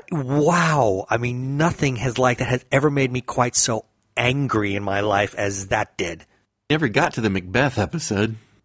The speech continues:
Speaker 1: Thank God.
Speaker 2: <laughs> There isn't one to my knowledge.
Speaker 1: Oh, um,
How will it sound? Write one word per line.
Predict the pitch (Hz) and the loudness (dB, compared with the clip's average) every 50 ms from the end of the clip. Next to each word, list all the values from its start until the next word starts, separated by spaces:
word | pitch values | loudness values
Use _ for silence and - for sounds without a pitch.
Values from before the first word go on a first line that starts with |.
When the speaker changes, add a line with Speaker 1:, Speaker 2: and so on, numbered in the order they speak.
| _ _ _ - | _ _ _ 0
Speaker 1:
Thank | 160 143 139 135 123 117 _ _ _ - | 2 2 2 2 0 -4 _ _ _ 0
God. | 147 139 131 123 117 107 101 101 95 87 - 220 - | 2 2 4 4 4 4 4 2 0 -2 -2 -2 -2
Speaker 2:
<laughs> | - - - - 807 906 - 932 1017 1077 1077 1077 1017 392 - - - - - _ - - | 0 2 0 0 0 0 -2 -2 -2 -4 -4 -2 -2 -2 -4 -4 -12 -20 -20 _ -8 -2
There | - 117 117 | 0 2 2
isn't | 120 123 - 127 113 98 | 2 2 0 -2 -4 -2
one | 98 98 98 | 0 0 0
to | 101 98 | 0 -2
my | 95 98 | -2 -2
knowledge. | 98 104 113 - - - - 202 - - - - | 0 2 0 0 0 -2 -4 -4 -4 -4 -6 0
Speaker 1:
Oh, | 165 156 151 139 123 123 117 | 2 4 6 6 6 6 4
um, | 113 120 123 | 4 2 -2